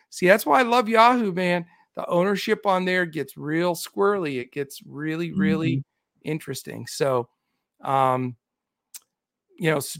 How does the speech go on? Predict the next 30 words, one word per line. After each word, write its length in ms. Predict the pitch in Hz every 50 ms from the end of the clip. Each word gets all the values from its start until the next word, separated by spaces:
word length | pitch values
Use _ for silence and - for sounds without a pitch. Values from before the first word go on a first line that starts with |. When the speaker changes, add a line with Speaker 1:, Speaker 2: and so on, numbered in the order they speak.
| 131
Speaker 1:
to 120 | - 180 180
answer 280 | 185 185 190 185 196
that 220 | 190 190 190 196 -
question, 340 | - 202 196 190 - 175 160
there's 220 | 170 180 196 180
his 120 | 185 170 180
ownership. 540 | 180 180 175 165 151 - - 175 180 - -
I 100 | 170 165
think 140 | 160 160 156
he's 180 | 156 151 -
fairly, 680 | - - - 185 180 190 196 202 208 202 196 208 - _ _ _
I 100 | - 160
think 200 | 156 180 180 156 160
he's 160 | 160 143 139
a, 100 | 160 - -
a, 140 | - 139 139 135 _ -
a 40 |
nice 500 | 143 143 143 151 180 196 190 - - - - _ _ _ _ _ _ _ _ -
own 320 | 175 180 190 196 196 185 - _ _ _
spot 460 | - - - - - 185 190 202 196 -
on 180 | - 160 156 147
DraftKings. 680 | 151 160 160 165 180 180 - - - 208 202 202 190 - _ _ _ _ _ -
A 60 | -
little 320 | 156 170 190 214 240 254 -
chalkier 520 | - - 240 208 202 202 202 202 220 202
than 120 | 185 185
I'd 200 | 175 165 170 165
appreciate 840 | 185 - - 147 - - 170 185 185 165 - 202 185 175 180 190 - -
on 180 | 147 147 135
FanDuel, 580 | - - 185 190 196 202 185 196 190 185 185